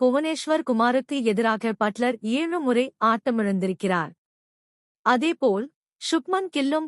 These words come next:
மூன்று முறை ஆட்டமிழந்திருப்பதால், இன்று பவர் பிளேவிலேயே புவனேஸ்வர் குமார் அடுத்தடுத்து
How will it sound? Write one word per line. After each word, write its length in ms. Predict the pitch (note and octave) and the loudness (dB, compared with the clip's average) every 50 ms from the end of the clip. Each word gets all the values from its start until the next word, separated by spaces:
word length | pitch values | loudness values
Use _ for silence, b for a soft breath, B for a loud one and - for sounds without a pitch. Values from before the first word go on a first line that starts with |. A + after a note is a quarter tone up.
| - - | -6 -4
மூன்று 440 | A3+ A#3 B3+ D4 E4 D4 E4 F4 | -2 0 0 0 -2 -2 -4 -4
முறை 360 | D4+ B3+ B3 A#3+ C4 D4 C4+ _ - A#3 | 0 2 2 2 2 2 0 _ 0 2
ஆட்டமிழந்திருப்பதால், 1080 | A#3+ B3+ B3+ - C#4 A#3+ A#3 A3 A3+ A3 G3+ G3 F#3+ F3+ - G3+ G3 G#3+ G3+ F#3 F3 F#3+ _ _ _ _ _ _ _ | 2 2 2 0 -2 0 2 0 0 0 0 -2 -4 -2 -2 -2 0 0 0 -2 -2 -6 _ _ _ _ _ _ _
இன்று 420 | - C4 D4 D4 C4+ A3+ B3+ B3 - | -4 -2 0 0 0 2 0 0 2
பவர் 360 | C4 B3+ C4+ D4+ F4 F4 - - C#4+ | 2 2 2 2 0 -2 -2 -2 -2
பிளேவிலேயே 680 | B3+ B3 C4 C#4 A#3+ B3 B3 A#3+ A#3+ A3+ A3 B3+ C4+ D4 - - B3+ | 0 2 2 0 0 0 0 2 2 2 2 -2 -2 -4 -2 2 2
புவனேஸ்வர் 580 | B3 A#3 C4+ C4 C4 C4+ A#3+ - - C#4 D4 C4+ | 2 4 4 2 0 0 -2 -2 -2 -2 -2 0
குமார் 440 | - B3+ A3+ A3 A#3+ B3+ C4+ - - | 0 0 2 2 2 0 0 -4 -2
அடுத்தடுத்து 840 | - A#3 B3+ C4+ D#4+ - - D4+ D4 - A#3+ - - D4 C4+ B3 - | 0 0 0 0 -2 -2 -2 -2 0 0 -4 -4 -4 -4 -4 -6 -8